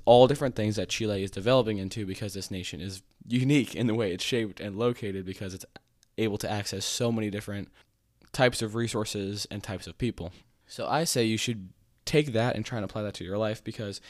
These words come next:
Chile did not become a success story overnight. This nation had civil war, had many struggles, and is still struggling in many ways today.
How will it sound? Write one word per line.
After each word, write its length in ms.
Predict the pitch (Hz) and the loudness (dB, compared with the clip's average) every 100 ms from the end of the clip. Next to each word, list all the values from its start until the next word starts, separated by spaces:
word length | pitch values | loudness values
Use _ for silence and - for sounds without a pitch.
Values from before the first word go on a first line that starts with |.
| - - - _ _ | -20 -20 -20 _ _
Chile 300 | - 151 160 | -2 2 2
did 120 | 120 | 2
not 160 | 120 117 | 0 -2
become 220 | 113 117 | -4 -6
a 40 | |
success 380 | 104 95 - 104 | -6 -8 -8 -8
story 340 | - 104 92 - | -6 -6 -6 -6
overnight. 480 | 104 92 85 87 - | -6 -6 -8 -8 -6
This 180 | 104 120 | -4 0
nation 520 | 120 - 110 101 - - - - - - | 0 0 -2 -2 -6 -18 -18 -18 -16 0
had 220 | 123 113 | 2 2
civil 260 | 120 107 98 | 0 -2 -2
war, 400 | 98 98 95 107 - - - | -2 -2 -4 -10 -18 -20 -2
had 180 | 113 | 0
many 160 | 110 101 | 0 -2
struggles, 460 | - 92 90 92 - | -4 -4 -4 -8 -6
and 260 | 110 110 104 | -4 -2 -2
is 100 | 101 | -2
still 240 | - 143 | 2 2
struggling 340 | 123 117 113 101 | 2 -2 0 0
in 60 | |
many 160 | 107 101 | -2 -2
ways 200 | 98 - | -4 -4
today. 420 | 104 123 107 | -4 -4 -4